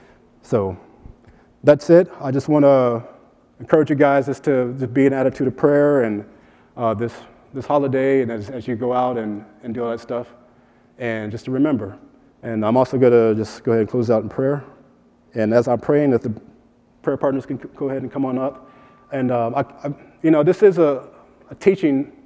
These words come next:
today about pretty much the gospel of who Jesus is.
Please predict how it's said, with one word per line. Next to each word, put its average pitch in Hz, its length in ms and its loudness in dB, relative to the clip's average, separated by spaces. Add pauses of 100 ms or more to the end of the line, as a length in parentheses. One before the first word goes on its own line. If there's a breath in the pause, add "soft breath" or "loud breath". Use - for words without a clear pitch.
today 127 480 4
about 123 640 -2
pretty 170 120 0
much 143 140 -2
the 147 80 -2
gospel 135 520 0
of 113 80 -10
who 127 100 -4
Jesus 127 340 -2
is. 127 380 -8